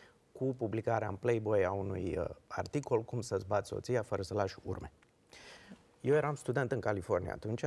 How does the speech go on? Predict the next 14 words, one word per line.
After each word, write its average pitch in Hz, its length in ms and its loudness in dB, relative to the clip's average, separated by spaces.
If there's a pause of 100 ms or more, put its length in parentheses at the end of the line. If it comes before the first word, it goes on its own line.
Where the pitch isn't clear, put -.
și 120 460 0
am 110 160 -2
scris - 440 -2
un 123 120 0
articol 117 600 2 (100)
pentru 101 300 -4
Analize. 92 480 0
Analize, 131 500 0
cred 147 200 -8
că - 80 -6
era 151 140 -6
la 151 100 -2
numărul 147 360 -2
doi 123 240 0